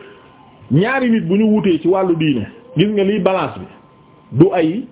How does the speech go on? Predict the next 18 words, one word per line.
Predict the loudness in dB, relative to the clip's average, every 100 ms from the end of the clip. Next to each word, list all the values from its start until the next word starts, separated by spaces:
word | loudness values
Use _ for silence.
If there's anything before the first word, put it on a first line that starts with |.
| -8
boroom | 0 0 0 -4
xam-xam | -6 -4 -6 -4
sàngam | -4 -2 0 0
nee | 0 0
naag | -4 -6 0
déedéet | 2 2 -2 0
loolu | 0 2
du | 0
balance | -2 -4 -4 -2
xam | 0
nga | 0
luy | 0
balance | -2 -4 -8
bi | -2 -2
alquran | -2 -4 -2 -2
ak | -4
sunna | -4 -6 -14 -20 -20 -20 -20 -20 -20 -20 -6
waaw | -4 -4